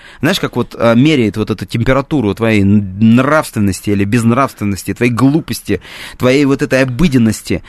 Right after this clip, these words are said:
если этот термо-, если этот фильм станет термометром таковым,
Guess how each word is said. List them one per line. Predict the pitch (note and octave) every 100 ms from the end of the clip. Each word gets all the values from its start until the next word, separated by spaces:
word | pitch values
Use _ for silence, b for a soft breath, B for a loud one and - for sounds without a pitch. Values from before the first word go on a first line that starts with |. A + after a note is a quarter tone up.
| B B
если | A#2 F3+ A3+ - -
этот | D#3 -
термо-, | - C#3+ D#3 -
если | B2 F3 E3+
этот | C#3+ C#3
фильм | - E3+ A2+
станет | F#2 - D#3+ B2+ G2
термометром | - C#3 D#3+ A3+ F3 - F#2+
таковым, | F2 - A#2 G2+